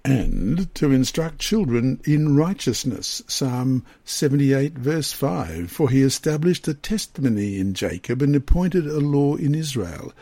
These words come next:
which he commanded our fathers, that they should make them known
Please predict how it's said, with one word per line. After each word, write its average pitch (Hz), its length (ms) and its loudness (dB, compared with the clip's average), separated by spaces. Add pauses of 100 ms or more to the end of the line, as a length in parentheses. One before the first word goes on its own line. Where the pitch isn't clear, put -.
(320)
which 156 180 0
he 175 120 2
commanded 151 580 0
our 147 180 2
fathers, 117 760 -8 (400)
that 147 200 0
they 139 340 -2
should 175 300 -6
make 135 280 0
them 147 240 0
known 85 640 -4